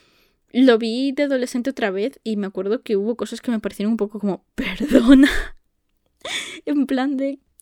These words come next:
"¿qué hace esto en un anime así?". Pero la transformación era muy guay, la música era muy guay, a día de hoy yo todavía me sé los tremendos temazos que se marcaban, así que creo que sí, lo voy a recomendar por eso.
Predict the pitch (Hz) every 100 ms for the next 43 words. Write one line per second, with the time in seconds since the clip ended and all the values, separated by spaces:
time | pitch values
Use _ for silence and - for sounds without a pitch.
0 | - - 277 320 381 320 392 539 571 -
1 | 370 349 427 330 330 440 403 415 415 302
2 | 339 494 480 - - - - - _ -
3 | 247 233 226 226 220 220 - 240 226 226
4 | 240 214 220 226 220 269 262 226 214 185
5 | 208 - - _ _ - 214 208 220 -
6 | 196 190 185 175 185 202 196 190 196 190
7 | 185 190 196 180 190 180 180 180 190 -
8 | 196 190 - - 202 208 285 254 226 -
9 | 208 214 220 - - 196 185 202 190 202
10 | 277 - - - _ _ - 226 220 202
11 | 202 196 208 233 - - 185 196 190 196
12 | 202 175 175 - - -